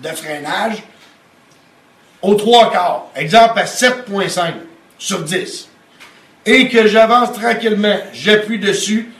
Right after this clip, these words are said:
et qu'il ne me freine pas, c'est une réduction importante de freinage. Donc,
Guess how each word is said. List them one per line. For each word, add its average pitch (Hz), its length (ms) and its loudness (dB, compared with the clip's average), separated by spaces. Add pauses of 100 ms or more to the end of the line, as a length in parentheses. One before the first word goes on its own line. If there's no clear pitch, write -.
(200)
et 220 160 0
qu'il 208 160 -4
ne 214 80 2
me 202 220 2
freine 208 460 0
pas, - 280 -4 (640)
c'est - 560 -2
une 160 160 -10
réduction 165 500 -8
importante 156 520 -6
de 143 60 -10
freinage. 139 540 -10 (800)
Donc, 165 400 -4